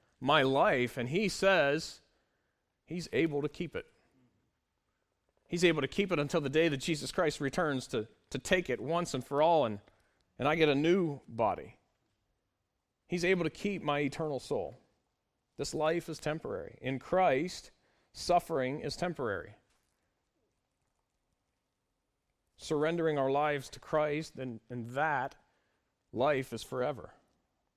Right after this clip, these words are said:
Psalm one nineteen, verse forty-six, it says, "I will speak of thy testimonies also before kings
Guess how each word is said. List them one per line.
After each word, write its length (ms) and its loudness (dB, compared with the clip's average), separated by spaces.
Psalm 260 4
one 140 2
nineteen, 500 -2
verse 140 -2
forty-six, 560 0
it 60 -4
says, 260 0
"I 100 2
will 200 -2
speak 500 -6
of 100 -6
thy 160 0
testimonies 720 -4
also 340 -2
before 360 -6
kings 640 -4